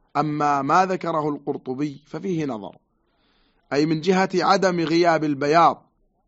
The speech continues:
فإن المعروف عند علماء الفلك أن بين الأحمر والأبيض مقدار درجتين،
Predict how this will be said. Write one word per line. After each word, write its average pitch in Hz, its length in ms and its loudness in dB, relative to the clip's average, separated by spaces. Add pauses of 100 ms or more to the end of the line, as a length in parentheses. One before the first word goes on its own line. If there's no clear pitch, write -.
(420)
فإن 165 280 -2
المعروف 165 480 2
عند 185 280 0
علماء 165 520 2
الفلك 170 520 -2 (720)
أن 170 220 4
بين 233 260 4
الأحمر 220 640 4
والأبيض 185 680 0 (300)
مقدار 190 680 0
درجتين، 170 760 -2